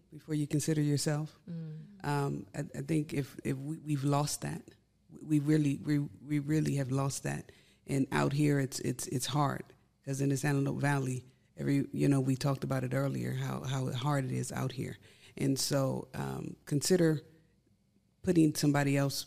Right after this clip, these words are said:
Speaker 1: first. Consider their position first. Consider what they're saying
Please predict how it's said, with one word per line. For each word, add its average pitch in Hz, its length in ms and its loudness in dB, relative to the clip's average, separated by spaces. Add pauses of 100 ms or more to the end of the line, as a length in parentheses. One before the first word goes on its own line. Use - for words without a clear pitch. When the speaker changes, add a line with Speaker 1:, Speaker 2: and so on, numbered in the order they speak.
Speaker 1:
first. - 480 -6 (100)
Consider 170 520 2 (300)
their 147 240 4
position 135 500 0
first. 135 340 -4
Consider 175 440 -2 (240)
what 151 200 -2
they're 139 140 2
saying 127 440 -2